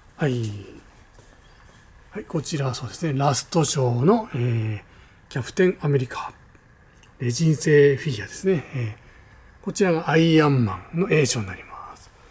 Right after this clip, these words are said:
と、こちらがクッションですね。えー、はい、こういう感じになります。はい、こちらはビッグタオルですね。えー、は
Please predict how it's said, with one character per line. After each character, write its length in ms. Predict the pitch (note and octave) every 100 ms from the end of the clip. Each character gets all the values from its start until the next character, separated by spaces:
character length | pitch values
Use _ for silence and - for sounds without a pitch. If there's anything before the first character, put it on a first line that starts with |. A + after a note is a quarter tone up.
| - - -
と、 120 | B3+
こ 100 | G#3+
ち 100 | -
ら 100 | E3
が 100 | C3+
ク 160 | - A3
ッ 20 |
シ 340 | - - -
ョ 60 | D3+
ン 140 | G2+
で 60 | -
す 100 | -
ね。 220 | A#3 - - -
え 0 |
ー、 240 | F#2+ - - - - - -
は 160 | - -
い、 100 | -
こ 100 | - C3
う 20 |
い 40 |
う 40 | A#2+
感 160 | G#2+
じ 140 | - A2
に 40 |
な 60 | G2
り 100 | F#2
ま 100 | - - - -
す。 200 | - - - - - - -
は 100 | -
い、 20 | F#3
こ 120 | F3
ち 100 | F3+
ら 60 |
は 60 | C3+
ビ 160 | D3+ D3
ッ 60 | - - -
グ 260 | G#3 G3+ A3+ - - - - - - - - -
タ 140 | - D#3+
オ 20 |
ル 60 | A#2+
で 60 |
す 260 | - - F3+
ね。 60 |
え 40 | E3+
ー、 220 | - C3+
は 120 | G2+